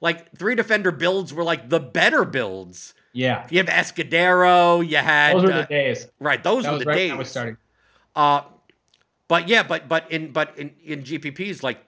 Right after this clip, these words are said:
Speaker 1: for, to me, Forsberg was, like, like, more likely to get seven points than anything else. And at sixty percent ownership, I'm like, "Can I, can I find a goal?" And even if I
Speaker 2: Right, and
Speaker 1: don't,
Speaker 2: he was
Speaker 1: e-,
Speaker 2: pr-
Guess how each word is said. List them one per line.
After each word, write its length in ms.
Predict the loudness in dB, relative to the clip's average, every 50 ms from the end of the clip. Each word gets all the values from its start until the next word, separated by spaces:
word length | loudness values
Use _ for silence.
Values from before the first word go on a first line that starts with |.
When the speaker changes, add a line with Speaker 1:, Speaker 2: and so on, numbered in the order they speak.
| _ _
Speaker 1:
for, 120 | -18 -16
to 120 | -12 -10 -6
me, 160 | -6 -6 -6
Forsberg 540 | -6 -6 -4 -4 -4 -4 -6 -8 -8 -6 -6
was, 340 | -6 -8 -8 -8 -16 -20 _ _ _ _ _ _ _ _ -4
like, 340 | -2 -2 -2 -2 -6 -18 _ _ _ _ _ _ _ _ _ _ _ _ _ _ _ _ _ _
like, 220 | -6 -6 -6 -6 -4
more 280 | 0 2 4 4 4
likely 540 | 4 2 2 2 0 0 -2 -6 -6 -4 -2
to 80 | -4 -4
get 280 | -2 -2 -2 -2 -4
seven 540 | -8 -14 -8 -2 0 0 0 0 -2 -6 -6
points 540 | -8 -6 -4 -2 -2 -2 -4 -6 -12 -12 -8
than 180 | -6 -6 -6 -6
anything 600 | -6 -6 -6 -4 -6 -8 -10 -8 -8 -6 -4 -4
else. 500 | -4 -4 -6 -10 -14 -16 -18 -18 -20 _ _ _ _ _ _ _ _ _ _ _ _ -8
And 100 | -4 -4
at 100 | -4 -4
sixty 400 | -6 -6 -8 -8 -8 -8 -10 -10
percent 360 | -8 -8 -8 -6 -2 -2 -2 0
ownership, 540 | 0 -2 -2 -4 -6 -6 -6 -6 -6 -4
I'm 160 | -4 -6 -4 -2
like, 320 | -2 -2 -2 -4 -10 _ _ _ _ _ _ _ _ _
"Can 160 | -8 -4 -2 -2
I, 120 | -2 -2
can 300 | -4 -8 _ -10 -6 -6
I 60 | -6
find 220 | -6 -6 -8 -8 -6
a 40 |
goal?" 380 | -4 -4 -4 -4 -4 -6 -12 _ _ _ _ _ _ _ _ _ _ _ _ _ _ _ _ -6
And 120 | -4 -2
even 200 | 0 0 0 0
if 60 | 2
I 20 | 0
Speaker 2:
Right, 60 | 0
and 80 | 2 2
Speaker 1:
don't, 160 | 0 2 2
Speaker 2:
he 80 | 2 0
was 140 | -2 -4
Speaker 1:
e-, 40 | -6
Speaker 2:
pr- 100 | -10 -12